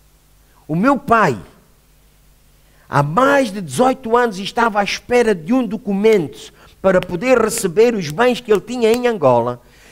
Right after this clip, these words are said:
E quando eu falei a ele sobre essa oferta, ele plantou instantaneamente cinquenta e oito euros e cinco dias depois o presidente da República em Angola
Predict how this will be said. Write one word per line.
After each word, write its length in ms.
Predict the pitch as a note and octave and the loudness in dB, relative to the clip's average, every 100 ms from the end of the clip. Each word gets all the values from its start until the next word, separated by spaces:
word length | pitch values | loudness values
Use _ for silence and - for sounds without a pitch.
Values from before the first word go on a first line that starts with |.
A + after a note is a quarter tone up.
| - E3+ | -12 -8
E 100 | E3+ | -4
quando 320 | - C#4+ A#3+ | 0 0 2
eu 80 | A#3 | 0
falei 400 | A3+ G#3+ B3 A3+ | 0 2 4 4
a 40 | |
ele 260 | A3 B3+ B3 | 4 2 0
sobre 340 | A3+ F#3 A3+ | -2 0 0
essa 220 | A#3 A3+ | 0 -2
oferta, 420 | G#3 A3 A3 A3 | -4 -2 -2 0
ele 80 | A3+ | -2
plantou 640 | A3 G#3 G#3 - C4 A#3+ - _ | 0 -2 -2 -2 -4 -4 -10 _
instantaneamente 1120 | D4 D#4 - A3 G#3 - C4+ A#3+ G#3+ F3 C#3 | -10 -8 -6 -4 -4 -2 -2 0 0 0 -2
cinquenta 460 | - D3 F#3+ F#3 E3+ | -6 -8 -8 -8 -6
e 100 | D3 | -6
oito 240 | D3 C#3 | -6 0
euros 320 | C3+ C#3 D3 - - - | 2 4 2 -4 -18 -10
e 80 | C3+ | -8
cinco 500 | - C#4 D#4 - E3+ | -4 0 -2 -2 -8
dias 300 | D#3 A#3 C#3+ | -4 -2 -2
depois 460 | D3+ D#3 D#3 D#3 - - | -4 2 2 2 -2 -12
o 60 | D3 | -6
presidente 680 | - D#3+ C#3+ B2+ A3+ A3 | 0 0 -2 0 0 0
da 140 | D3 D#3 | 0 2
República 640 | D3+ C3+ F3+ E3+ D3 - | 2 0 0 0 -2 -2
em 160 | F3+ D#3 | 0 0
Angola 380 | C3+ C#3+ C#3+ | 2 2 2